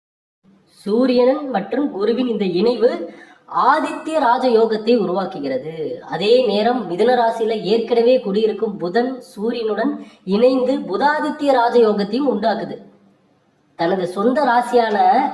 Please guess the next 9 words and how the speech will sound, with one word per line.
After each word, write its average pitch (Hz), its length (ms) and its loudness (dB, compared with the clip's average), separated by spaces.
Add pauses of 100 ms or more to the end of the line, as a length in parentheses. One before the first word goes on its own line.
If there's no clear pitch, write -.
(200)
மிதுனத்தில் 285 580 2
புதன் 233 340 0
சஞ்சரிப்பதால 202 640 0 (640)
இந்த 247 280 2
ராஜயோகங்கள் 254 1000 2 (140)
எண்ணற்ற 302 540 0
நன்மைகளை 254 480 2
கொடுக்க 202 240 -4
போகுது. - 260 -12